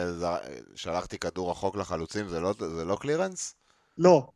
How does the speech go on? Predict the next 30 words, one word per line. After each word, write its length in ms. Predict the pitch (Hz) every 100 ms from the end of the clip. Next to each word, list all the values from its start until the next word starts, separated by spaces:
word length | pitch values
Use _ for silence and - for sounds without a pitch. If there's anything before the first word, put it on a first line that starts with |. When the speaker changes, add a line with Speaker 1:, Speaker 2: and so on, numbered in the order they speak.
| -
Speaker 1:
הבנתי. 280 | 76 85 -
Speaker 2:
הקלירנס 240 | 202 233
זה 60 | 208
פשוט 200 | 196 202
אתה 120 | 220
מעיף 200 | 190 202
את 60 | 208
הכדור 340 | 190 175 208
בגלל 180 | 190 190
שיש 80 | 190
Speaker 1:
אה, 80 |
Speaker 2:
סכנה. 400 | 175 180 170 160
Speaker 1:
אוקיי, 300 | 151 202 -
Speaker 2:
אתה 80 | 156
Speaker 1:
אז 100 | 156
לא 120 | 170
Speaker 2:
מטיס 120 | 220 220
Speaker 1:
יודע, 40 | 196
Speaker 2:
אותו. 100 | 160
Speaker 1:
האמת 260 | 117 127
לא 100 | 120
יודע 200 | 120 123
כמה 260 | 110 98 90
וירג'יל 360 | 82 82 80 80
עושה 200 | 76 82
את 60 | 76
זה, 80 | 76
אני 80 |
צריך 240 | 73 80 95
להתחיל 340 | 82 - 104